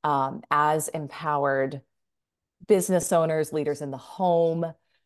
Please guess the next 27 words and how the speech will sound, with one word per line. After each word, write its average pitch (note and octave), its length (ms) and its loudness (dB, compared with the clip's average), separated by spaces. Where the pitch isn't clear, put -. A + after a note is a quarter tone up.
uh, C#3+ 420 -2
whoever G3 560 2
is F3+ 160 -2
listening. C#3+ 600 -6
When E3 160 -2
you F#3+ 160 0
learn G#3+ 240 0
to G3+ 80 -4
shift - 320 -8
your F3 100 -4
relationship D3+ 600 -6
with D3 160 -10
money C#3 460 -10
and D#3 300 -2
understand D#3 540 -4
the C#3+ 240 -8
energetics D3+ 1160 -6
behind A3+ 460 0
money, B3 480 -2
that G3+ 240 2
for F3+ 140 -4
me D#3+ 180 -6
was D3 180 -4
when D3 160 -4
everything C#3 520 -8
changed. - 800 -18
So, D3+ 580 4